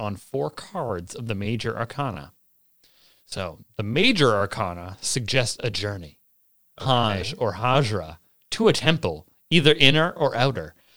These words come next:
Speaker 1: supported by the four pillars of the universe.
Speaker 2: Oh.
Speaker 1: This is already, like, I just wish this was a story.
Speaker 2: Yeah,
Speaker 1: <laughs> Of,
Speaker 2: I mean,
Speaker 1: like
Speaker 2: like, it,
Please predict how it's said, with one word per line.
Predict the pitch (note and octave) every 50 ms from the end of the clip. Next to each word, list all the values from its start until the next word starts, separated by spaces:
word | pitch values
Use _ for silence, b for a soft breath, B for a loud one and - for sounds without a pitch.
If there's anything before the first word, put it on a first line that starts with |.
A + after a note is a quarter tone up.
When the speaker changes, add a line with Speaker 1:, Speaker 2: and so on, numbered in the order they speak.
| _ -
Speaker 1:
supported | - - F#3 - - F3 F#3 G#3+ A3+ C#3+ G#2+ F#2+ F2+
by | - A2+ A2+
the | G#2+ -
four | - - - A#2+ A2+ A#2+ A#2+ A#2+ A#2
pillars | - - B2 A2 G#2 G2 G2 F2+ E2
of | G2+ E2+
the | G2+ G2
universe. | F#2 F#2 F#2+ F2+ F2+ D#2+ - D#2 D2+ D2+ D2 - - - - _ _ _ _ _ _ _ _ _ -
Speaker 2:
Oh. | F2 F2 F#2+ B2 D#3 E3+ A#2+ F#2 F2 E2 F2 A#2
Speaker 1:
This | A#2 D#3+ F3+ A#3+
is | B3 G3+ F#3
already, | E3 D#3 D3+ D#3+ E3+ D#3+ C#3
like, | C#3+ C3+ C3 -
I | - F#3 A#3
just | B3+ C#3 B2
wish | C3+ C3+ -
this | - C3 - -
was | A#2 G#2+ F#2
a | E2+ D#2
story. | - - - F#2 G2+ B2 A2 D#2+ - - - - _ _ _ C3+
Speaker 2:
Yeah, | C3 -
Speaker 1:
<laughs> | G3
Of, | F3+
Speaker 2:
I | G3
mean, | G3 A3 A3
Speaker 1:
like | A3 G#3+ G3+ G3
Speaker 2:
like, | - F#3+
it, | F#3+ G3 G3